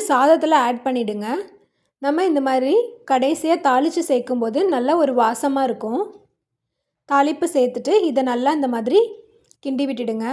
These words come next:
அவ்வளவுதாங்க, சூப்பரா திணை அரிசியில ஒரு சாம்பார் சாதம் வந்து ரெடி ஆயிடுச்சு. இப்போ இது மேல கொத்தமல்லி, நல்லா ஃப்ரெஷ்ஷான கொத்தமல்லி தூவிக்கோங்க. அவ்வளவுதாங்க. இதே மாதிரி நீங்களுமே வீட்ல ட்ரை பண்ணி பாருங்க. இது ரொம்ப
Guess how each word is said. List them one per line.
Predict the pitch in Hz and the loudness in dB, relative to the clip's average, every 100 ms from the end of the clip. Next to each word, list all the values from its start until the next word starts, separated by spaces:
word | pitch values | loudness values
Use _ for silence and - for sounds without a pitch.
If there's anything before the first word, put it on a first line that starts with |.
| 349 - _ _ - | -8 -12 _ _ -8
அவ்வளவுதாங்க, | 254 269 277 262 233 240 339 - _ _ - | -2 0 0 -2 -4 -4 -6 -10 _ _ -8
சூப்பரா | 339 339 339 269 247 392 - - - | -4 -2 0 2 2 -2 -6 -16 -6
திணை | 294 330 311 | -2 0 0
அரிசியில | 254 262 254 233 403 427 - _ 254 | -2 -4 -4 -2 -4 -6 -18 _ -6
ஒரு | 254 254 | -4 -2
சாம்பார் | 262 277 294 | -4 -2 -2
சாதம் | 285 254 240 226 | -2 -2 -2 -4
வந்து | 226 285 | -2 0
ரெடி | 220 233 | 0 -2
ஆயிடுச்சு. | 240 208 208 240 349 - - _ _ - 269 | -2 -4 -6 -4 -4 -6 -20 _ _ -14 -10
இப்போ | - 359 440 - | -2 -2 -2 -4
இது | 269 262 | -4 -2
மேல | 277 339 277 | 0 0 -2
கொத்தமல்லி, | 254 311 311 277 247 | -2 -2 -2 -2 -2
நல்லா | 254 285 | -4 -4
ஃப்ரெஷ்ஷான | 254 - 277 285 294 | -8 -6 -4 -4 -4
கொத்தமல்லி | 254 269 262 269 254 | -4 -4 -4 -4 -4
தூவிக்கோங்க. | 233 220 220 214 233 339 - _ _ _ 262 | -6 -6 -8 -8 -8 -8 -10 _ _ _ -4
அவ்வளவுதாங்க. | 254 254 247 240 233 254 - _ _ 262 | -2 -2 -4 -4 -6 -8 -12 _ _ -4
இதே | 262 349 339 | 0 0 0
மாதிரி | 262 311 - 285 | 0 -2 -4 -4
நீங்களுமே | 302 320 311 339 | -2 0 -2 -2
வீட்ல | 277 269 294 | -4 -2 -4
ட்ரை | 262 233 247 | -2 -6 -4
பண்ணி | 277 269 | -6 -4
பாருங்க. | 233 220 262 381 - _ - 262 | -6 -4 -6 -6 -14 _ -12 -2
இது | 254 240 | 0 2
ரொம்ப | 262 | 2